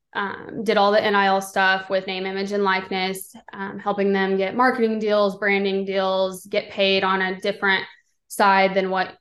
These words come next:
most college athletes had ever been able to do, um, in the past. And so once then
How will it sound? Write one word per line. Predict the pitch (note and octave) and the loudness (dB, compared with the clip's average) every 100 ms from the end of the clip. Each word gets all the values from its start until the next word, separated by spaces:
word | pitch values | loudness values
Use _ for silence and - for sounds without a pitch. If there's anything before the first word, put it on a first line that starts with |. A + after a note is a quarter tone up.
| _ _ _ | _ _ _
most | G3+ G3+ G3 G3 | -4 2 2 0
college | G3+ G3 G3 | 0 0 2
athletes | F#3+ F#3+ G3 G3+ | 0 -2 -8 -2
had | G3 | 0
ever | G3 | 2
been | G3 F#3+ G3 | 0 -2 -4
able | G3 G3 | -4 -6
to | G3 G3 | -6 -6
do, | F#3 - - _ _ _ - | -6 -6 -14 _ _ _ -6
um, | F#3+ F3+ G2+ | -6 -6 -6
in | F#3+ | -6
the | F#3 | -4
past. | F#3+ - A3+ - G3 | -4 -6 -10 -8 -4
And | F#3+ | -4
so | G3 G3+ F#3+ F3+ - _ _ _ _ _ _ _ | 2 4 4 0 -6 _ _ _ _ _ _ _
once | A3 A3 G#3+ | 2 2 0
then | A3 G#3 G3+ G3 | 0 2 2 0